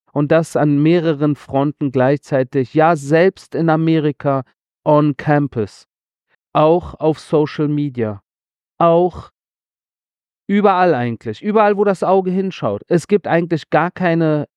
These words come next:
äh, freie Zone mehr, wo man als Jude im Nahen Osten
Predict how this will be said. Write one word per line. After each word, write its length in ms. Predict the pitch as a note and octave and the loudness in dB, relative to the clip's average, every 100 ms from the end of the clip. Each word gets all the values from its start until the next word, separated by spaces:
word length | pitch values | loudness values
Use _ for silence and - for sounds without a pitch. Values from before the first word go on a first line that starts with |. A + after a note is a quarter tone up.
| - | -4
äh, 220 | C#3+ C3+ - | -2 -2 -4
freie 520 | - - C3+ D#3+ F3 D#3+ | -20 -8 0 2 2 0
Zone 400 | - E3 E3 D3 | -2 -2 0 0
mehr, 360 | B2+ A#2+ B2 - | 0 -2 -4 -8
wo 180 | A#2+ D3 | -4 -2
man 220 | D#3+ C#3+ | 0 0
als 240 | D#3+ - | 0 -2
Jude 560 | C#3 C#3 F3 F3 E3+ E3 - _ _ - | -6 -4 -2 0 0 -2 -6 _ _ -4
im 160 | C#3+ C#3 | 0 2
Nahen 280 | D#3 F#3 | 2 2
Osten 680 | F3+ C#3+ D3+ - - D3+ D3 | 0 -2 -4 -8 -10 -8 -8